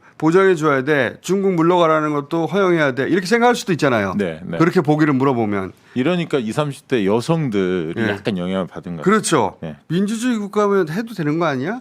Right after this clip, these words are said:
Speaker 2: 음.
Speaker 1: 왜냐하면 혐오 표현이 우리한테 잘 없어요.
Speaker 2: 예.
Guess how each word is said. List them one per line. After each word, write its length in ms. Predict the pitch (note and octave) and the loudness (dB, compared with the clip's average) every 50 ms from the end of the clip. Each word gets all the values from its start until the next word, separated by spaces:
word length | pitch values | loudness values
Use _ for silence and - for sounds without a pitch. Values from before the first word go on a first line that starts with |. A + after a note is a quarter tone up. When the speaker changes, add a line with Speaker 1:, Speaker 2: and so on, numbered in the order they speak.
| - | -8
Speaker 2:
음. 300 | - G2+ F#2 E2+ D#2+ E2 - _ _ _ _ - | -6 -6 -6 -6 -10 -16 -20 _ _ _ _ -2
Speaker 1:
왜냐하면 380 | D#3 E3 G3 A#3 B3 B3 A#3+ E3+ | 0 2 2 2 2 2 0 0
혐오 400 | - A#3+ C4+ C4 C4+ C#4+ C#4+ C#4 | 0 0 2 2 2 0 0 -2
표현이 380 | - B3+ C4 B3+ B3+ A#3 A#3 | -2 -2 0 0 0 0 0
우리한테 420 | G#3+ F3+ E3 E3+ G3 A3 G3+ - - | 0 0 2 2 0 0 -2 -6 -2
잘 160 | - D#3+ C3+ | 0 0 0
없어요. 760 | A#2 A#2 A2+ - - F#3+ G3 F3+ D3+ C3+ D3+ E3+ C3 F#2+ G2 G2 - F2+ | 0 -2 -2 -4 -2 0 0 2 0 0 0 -2 -4 -6 -10 -16 -12 -8
Speaker 2:
예. 260 | F#2+ F2+ E2 D2+ - | -8 -8 -8 -10 -14